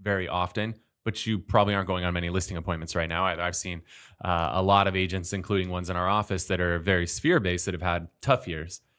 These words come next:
where agents who are very prospecting-based and taking a lot of internet leads and stuff have had much better years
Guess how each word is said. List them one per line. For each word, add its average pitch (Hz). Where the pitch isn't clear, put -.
where 98
agents 107
who 95
are 87
very 87
prospecting-based 92
and 85
taking 87
a 85
lot 85
of 85
internet 90
leads 120
and 104
stuff 95
have 90
had 82
much 85
better 90
years 107